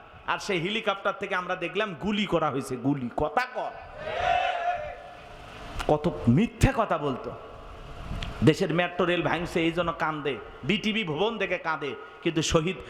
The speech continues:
আবু সাইদের রক্ত দেখে এরা কাঁদতো না। কথা বলে ঠিক এরা, মানুষের রক্ত দেখে এদের চোখে পানি আসতো না। আর একটা ডায়লগ ছিল, "স্বজন হারানোর ব্যথা, মা বাবা সব হারিয়েছি।"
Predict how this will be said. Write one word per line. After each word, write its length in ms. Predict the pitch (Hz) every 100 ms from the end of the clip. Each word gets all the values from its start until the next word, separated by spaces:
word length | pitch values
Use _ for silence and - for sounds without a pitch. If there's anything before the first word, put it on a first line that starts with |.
| -
আবু 180 | 170 175
সাইদের 400 | 190 175 156 147
রক্ত 300 | 226 - 208
দেখে 240 | 170 151
এরা 120 | 151
কাঁদতো 400 | 143 143 - 139
না। 100 | 131 127
কথা 180 | 127 127
বলে 200 | 127 113
ঠিক 200 | - -
এরা, 220 | 110 101 101 - - - - - - - - - - - - 151
মানুষের 460 | 226 339 - 359
রক্ত 420 | 349 359 - 392
দেখে 480 | 392 370 339 359 277 - -
এদের 280 | 185 247 311
চোখে 260 | 320 302 302
পানি 280 | 277 277 269
আসতো 300 | 233 - 214
না। 180 | 165 120 - - - - - -
আর 80 | 147
একটা 220 | 170 196
ডায়লগ 320 | 170 175 208 196
ছিল, 140 | 185 170
"স্বজন 400 | - 175 196 190
হারানোর 380 | 160 170 165 160
ব্যথা, 260 | 151 151
মা 260 | 147 165 185
বাবা 240 | 170 160
সব 280 | - 170 165
হারিয়েছি।" 420 | 135 135 113 107